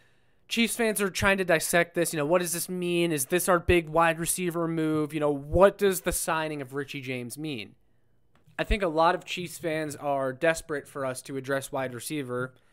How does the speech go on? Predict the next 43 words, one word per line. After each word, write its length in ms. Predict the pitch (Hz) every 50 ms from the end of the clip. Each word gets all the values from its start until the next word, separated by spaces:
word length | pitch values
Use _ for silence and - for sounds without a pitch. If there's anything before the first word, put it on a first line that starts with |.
| _ _ _ _ _
and 300 | 123 135 135 131 127 127
I 80 | 123 131
get 280 | 131 135 139 139 139
that, 260 | - 127 123 123 127 107
and 100 | 117 120
I 140 | 123 131
also 260 | 127 127 123 - - 143
am 120 | 127 120
concerned 340 | - 131 123 - 135 127 123
about 180 | 120 123 123
wide 260 | 113 120 123 117 117 120
receiver 400 | 117 - - 120 120 120 127 123
'cause 300 | - 143 127 120 - 147
we 80 | 151
just 140 | 135 131 -
don't 160 | - 139 135
have 240 | 131 151 165 160 139
a 40 | 135
lot 300 | 127 120 113 107 - -
there 180 | 123 117 113
right 240 | 110 110 107 107 -
now. 340 | 113 113 110 107 107 104 107 _ _ _ _ _ _ _ _ _ _ _ _ _ _ _
Uh, 440 | - 127 127 123 123 123 123 120 - - _ _ _ _ _
and 280 | 131 135 131 131 127 123
Chiefs 260 | - 139 135 131 -
fans 260 | - 135 131 127 123
would 140 | 139 127 120
like 380 | 123 123 127 127 127 - _ _ _ _ -
a 260 | 139 135 131 127 123
veteran 440 | 117 127 127 131 135 135 135 127 123
option 320 | 120 127 - - - 135
if 120 | 123 -
we 60 | - 139
were 120 | 131 127
going 220 | 123 135 131 131
to 60 | 127 123
get 160 | 123 131 123
a 40 | 120
veteran 440 | 123 127 127 131 135 131 131 123
that, 260 | 113 127 123 127 - _ _ _ _ _ _ _ _
you 80 | - 139
know, 260 | 143 139 135 127 - - _ _ _ _ _ _ - - _ _ _ _ _
can 280 | - 185 180 165 143